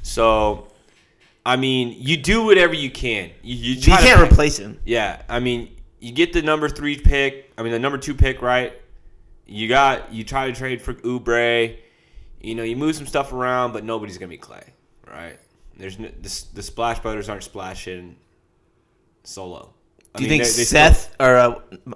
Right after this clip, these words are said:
Speaker 2: excuse me, Steph can lead the team on a significant run? Basically, kinda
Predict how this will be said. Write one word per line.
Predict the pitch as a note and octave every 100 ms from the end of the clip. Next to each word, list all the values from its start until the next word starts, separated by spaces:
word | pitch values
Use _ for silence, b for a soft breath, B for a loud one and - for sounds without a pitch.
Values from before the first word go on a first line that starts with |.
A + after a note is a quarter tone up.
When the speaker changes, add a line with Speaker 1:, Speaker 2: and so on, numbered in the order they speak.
| -
Speaker 2:
excuse | - B2+ A#2
me, | A2+
Steph | - - C#3 D3+ -
can | C#3 B2
lead | C#3
the | C3
team | C3 C#3 F#3 - _ _ _ _ _ _ _ _ _ b b b b b b b b b b
on | B2+
a | B2
significant | - C3 C3+ C#3 - B2+ -
run? | - C3+ B2+ A2 G#2 - - - - - - - -
Basically, | D#3 G#3+ - F#3 D3+
kinda | B2+ D#3+ F3